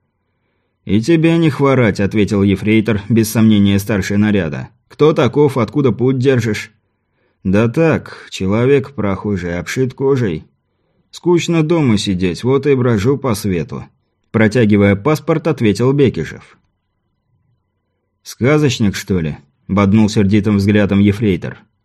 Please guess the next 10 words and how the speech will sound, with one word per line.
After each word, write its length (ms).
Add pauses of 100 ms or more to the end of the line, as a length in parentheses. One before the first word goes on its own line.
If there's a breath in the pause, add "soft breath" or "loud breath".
(560)
«А 180
ты 280
кто 240
такой, 420
чтоб 260
я 340
тебе 340
о 160
себе 340
рассказывал?» 800